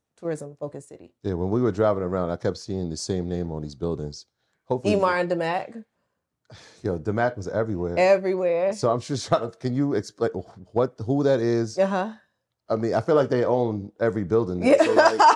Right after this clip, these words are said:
Speaker 1: <laughs>
Speaker 2: yeah, talk to us about what the mac is, wh-,
Speaker 1: Yeah.
Speaker 2: and how they came to have all these properties in Dubai.
Speaker 1: Yeah, so Emaar is a local owned company, um, by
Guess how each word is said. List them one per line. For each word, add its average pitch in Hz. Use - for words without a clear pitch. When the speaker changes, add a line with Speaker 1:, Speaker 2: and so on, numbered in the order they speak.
Speaker 1:
<laughs> 339
Speaker 2:
yeah, 117
talk 135
to 143
us 120
about 117
what 104
the 113
mac 110
is, 104
wh-, 110
Speaker 1:
Yeah. 247
Speaker 2:
and -
how 208
they 202
came 107
to 101
have 98
all 107
these 98
properties 95
in 90
Dubai. 87
Speaker 1:
Yeah, 240
so 208
Emaar 247
is 208
a 185
local 190
owned 170
company, 175
um, 165
by 160